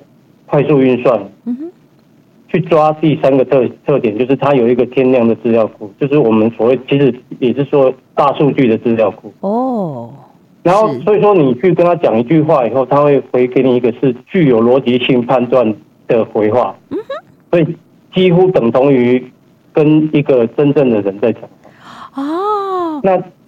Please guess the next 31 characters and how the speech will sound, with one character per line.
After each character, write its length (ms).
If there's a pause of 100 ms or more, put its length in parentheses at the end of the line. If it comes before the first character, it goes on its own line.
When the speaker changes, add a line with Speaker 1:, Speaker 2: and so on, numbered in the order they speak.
(140)
Speaker 2:
嗯。 200
Speaker 1:
它 120
有 60
一 40
个 100
更 220
强， 140
就 80
是 80
第 160
四 160
个 100
特 200
点， 200 (200)
Speaker 2:
哎。 120
Speaker 1:
它 80
会 120
有 120
回 180
馈 240
学 220
习 100
的 160
一 60
个 100
功 300
能， 100 (160)
就 120
是 140
说， 260
Speaker 2:
是。 60